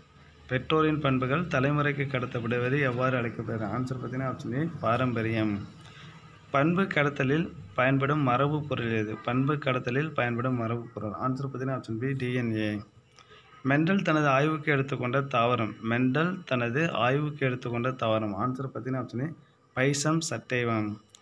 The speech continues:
மலரின் நிறத்தை பொறுத்தவரை வேறுபடும் பண்பாக மெண்டல் எதனை எடுத்துக்கொண்டார்? மலரின் நிறத்தை பொறுத்தவரை வேறுபடும் பண்பாக மெண்டல் எதனை எடுத்துக்கொண்டார்? ஆன்சர் பார்த்தீங்கன்னா option D, ஊதா வெள்ளை. மெண்டலின் ஒரு பண்பு கலப்பு ஆய்வில்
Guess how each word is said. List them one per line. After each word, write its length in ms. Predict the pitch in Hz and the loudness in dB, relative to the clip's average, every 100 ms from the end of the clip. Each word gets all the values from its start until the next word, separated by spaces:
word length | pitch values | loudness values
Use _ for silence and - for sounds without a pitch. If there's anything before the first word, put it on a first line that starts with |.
| _ _ _ | _ _ _
மலரின் 440 | 120 143 170 185 180 | 2 4 4 4 4
நிறத்தை 340 | 147 156 160 156 | 4 2 2 0
பொறுத்தவரை 440 | 139 131 131 120 143 151 | 0 -2 -2 2 2 2
வேறுபடும் 500 | 135 151 160 151 147 | 2 2 2 2 2
பண்பாக 400 | 131 123 120 117 139 120 | 2 0 0 2 2 2
மெண்டல் 320 | 127 156 147 123 | 2 2 2 2
எதனை 240 | 127 135 127 | 2 2 2
எடுத்துக்கொண்டார்? 580 | 117 - - 110 104 101 - _ _ _ _ | -2 -6 -2 0 0 -4 -12 _ _ _ _
மலரின் 440 | 120 131 143 170 165 | 2 4 4 2 4
நிறத்தை 360 | 131 139 143 151 139 | 4 2 2 0 0
பொறுத்தவரை 440 | 131 135 120 139 156 | -2 0 2 2 4
வேறுபடும் 480 | 139 156 151 143 139 | 2 2 2 2 2
பண்பாக 440 | 127 113 113 117 156 131 | 0 0 0 0 0 0
மெண்டல் 340 | 120 131 143 120 | 0 -2 0 0
எதனை 240 | 120 131 127 | 0 0 0
எடுத்துக்கொண்டார்? 640 | 117 117 - 110 104 104 101 | -2 -6 -8 -4 -2 0 0
ஆன்சர் 280 | 127 131 135 | -2 -4 -6
பார்த்தீங்கன்னா 300 | 120 131 123 | -6 -4 -6
option 240 | 110 117 | -6 -4
D, 60 | 143 123 131 | -4 -2 0
ஊதா 200 | 131 131 117 | 2 2 2
வெள்ளை. 280 | 110 110 107 104 - _ _ _ - - _ - 131 | 0 0 0 -2 -8 _ _ _ -20 -20 _ -2 2
மெண்டலின் 440 | 160 175 185 190 151 | 4 4 4 4 4
ஒரு 120 | 143 139 | 2 2
பண்பு 320 | 135 135 151 185 - - - _ _ _ | 2 4 4 2 0 -10 -20 _ _ _
கலப்பு 400 | - 135 165 170 156 | 0 2 2 4 4
ஆய்வில் 340 | 135 127 160 | 4 2 0